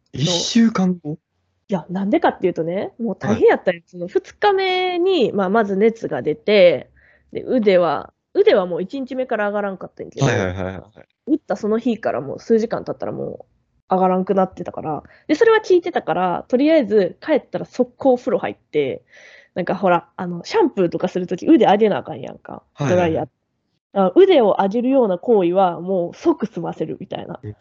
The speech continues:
Speaker 2: 書いてあって。
Speaker 1: あ、でもこれ、なんか、お風呂は入ってオッケーなんですね、ワクチンは。
Speaker 2: あ、お風呂入ってオッケー。
Speaker 1: へー。
Speaker 2: うん。もう腕は、腕を上げる行為は即、即済ませるみたいな。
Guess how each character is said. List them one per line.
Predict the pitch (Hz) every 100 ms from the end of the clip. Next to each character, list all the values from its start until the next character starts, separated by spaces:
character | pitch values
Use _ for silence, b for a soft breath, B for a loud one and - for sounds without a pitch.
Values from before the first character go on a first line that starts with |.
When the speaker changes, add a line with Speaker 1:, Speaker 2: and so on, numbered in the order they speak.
| _ -
Speaker 2:
書 |
い | 175
て | 160
あ | -
っ | -
て。 | 127
Speaker 1:
あ、 |
で |
も | 120
こ |
れ、 | 113 113
な | 185 196
ん |
か、 | 90 - - _ _ _ -
お |
風 | 170 -
呂 | 117
は | 98
入 | 120
っ |
て | 113
オ | 98
ッ |
ケ | -
ー |
な | 85
ん |
で | -
す | 98
ね、 | 131 143
ワ | 98
ク |
チ | - 320
ン |
は。 | -
Speaker 2:
あ、 |
お |
風 | 349
呂 | 349 240
入 | 202
っ |
て | - 147
オ |
ッ | -
ケ | 147 - _ _ _ 117
ー。 |
Speaker 1:
へ |
ー。 | 131 139
Speaker 2:
う |
ん。 | 185 170 139 139 - _ _ _ _ _ _ _
も | 190 185 190 - -
う |
腕 | 285 247
は、 | 180 165 - _ -
腕 | 277 220
を |
上 | 175 196
げ | 208
る | 202
行 | - 190
為 | 170
は |
即、 | 170 294 302 - -
即 | _ 330 311 240
済 | - -
ま | 196 175
せ | 175
る | 143
み | -
た | -
い |
な。 | 64